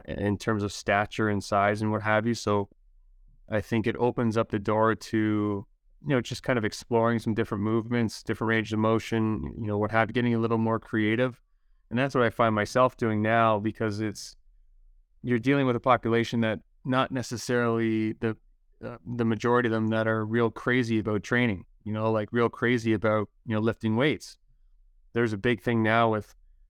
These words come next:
with guys that don't wanna get too big, you know, and it's ridiculous 'cause they're not gonna get too big,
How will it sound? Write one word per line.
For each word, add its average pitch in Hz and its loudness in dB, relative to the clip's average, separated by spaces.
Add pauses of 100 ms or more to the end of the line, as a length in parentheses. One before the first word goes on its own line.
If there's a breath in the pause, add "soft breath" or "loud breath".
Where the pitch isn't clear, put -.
(260)
with 104 -4
guys 110 2
that 98 -6
don't 123 2
wanna 117 2
get 113 -2
too 117 -2
big, 107 0 (300)
you 107 -2
know, 110 2
and 113 2
it's - -10
ridiculous 113 0
'cause 120 -6
they're 120 0
not 123 2
gonna 117 0
get 104 -4
too 104 -2
big, 101 0